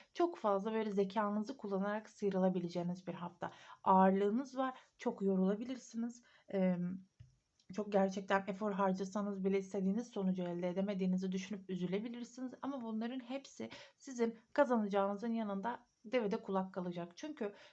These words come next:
e, kartlarımız bize diyor ki ipin ucunu öyle bir asıl ki, öyle bir çabala ki, öyle bir çalış ki şu içinden bu aslan çıksın.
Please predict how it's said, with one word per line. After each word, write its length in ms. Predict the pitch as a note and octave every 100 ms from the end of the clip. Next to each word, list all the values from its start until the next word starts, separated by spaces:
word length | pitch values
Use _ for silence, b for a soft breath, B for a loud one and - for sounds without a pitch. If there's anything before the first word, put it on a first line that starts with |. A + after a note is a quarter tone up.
| -
e, 280 | F#3+ F#3 F#3
kartlarımız 640 | F#3+ G3 F#3+ G3+ C4 C#4
bize 240 | A#3 A#3+
diyor 220 | A#3+ D4+ D4+
ki 260 | G#3+ G3 _
ipin 280 | - - D4
ucunu 420 | A#3 A3+ B3 A#3+ -
öyle 280 | C4+ C4
bir 200 | A3 -
asıl 240 | G#3+ - A3
ki, 280 | - F#3+ F#3+
öyle 340 | - C4 C4+ A3+
bir 160 | A#3
çabala 420 | - G3 F#3+ G3 G#3
ki, 300 | F#3+ F3 -
öyle 360 | B3 C#4 A#3 G3+
bir 160 | G3
çalış 320 | G3 G#3+ A#3+
ki 180 | - C4
şu 460 | - - - B3+ B3+
içinden 500 | - G3 G#3 G3 F#3+
bu 60 | F#3+
aslan 400 | F#3+ F#3+ F#3 E3+
çıksın. 440 | - - - G#3+